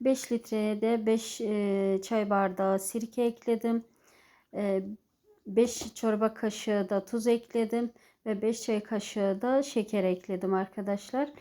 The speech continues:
Bu videomda şekeri eklemeyi unutmuşum. Ben sonradan ekledim. E, videoya çekmedim orayı arkadaşlar.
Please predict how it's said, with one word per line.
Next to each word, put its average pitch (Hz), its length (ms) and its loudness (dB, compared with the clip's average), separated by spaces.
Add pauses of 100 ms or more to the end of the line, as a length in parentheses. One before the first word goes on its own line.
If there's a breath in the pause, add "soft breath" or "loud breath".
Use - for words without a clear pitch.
(320 loud breath)
Bu 269 120 0
videomda 214 540 2
şekeri 226 460 -4
eklemeyi 202 580 0
unutmuşum. 226 800 -2
Ben 214 160 2
sonradan 220 560 -2
ekledim. 220 640 -4 (640 loud breath)
E, 214 240 0
videoya 214 420 2
çekmedim 226 640 -2
orayı 220 320 2
arkadaşlar. 226 720 -2